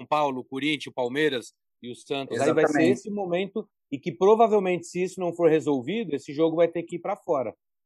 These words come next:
Speaker 2: Vai ter que ir pra
Speaker 1: Antes
Speaker 2: outro estádio, porque parece que em dois mil e vinte já houve um, um acordo, né, pra que seja,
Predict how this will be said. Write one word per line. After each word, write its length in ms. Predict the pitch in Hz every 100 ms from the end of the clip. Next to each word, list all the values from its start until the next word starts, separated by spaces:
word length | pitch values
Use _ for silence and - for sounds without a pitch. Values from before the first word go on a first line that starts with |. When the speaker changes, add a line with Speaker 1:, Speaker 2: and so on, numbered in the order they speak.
| -
Speaker 2:
Vai 140 | 131 127
ter 140 | 151
que 80 | 143
ir 20 |
pra 120 | 151 151
Speaker 1:
Antes 100 | 151
Speaker 2:
outro 220 | 160 185
estádio, 600 | - 170 165 175 185 185 _
porque 480 | 196 190 190 180 180
parece 320 | 175 165 170
que 80 | -
em 80 | 185
dois 240 | 170 160
mil 140 | 175 202
e 60 |
vinte 500 | 165 160 233 240 185
já 240 | 151 160 160
houve 380 | 170 190 196 196
um, 540 | 190 185 180 175 151 _
um 160 | 147 147
acordo, 640 | 175 - 160 180 220 190
né, 280 | 180 185 226 _ _ -
pra 420 | 143 151 156 160
que 140 | 190
seja, 460 | 170 - 185 190 190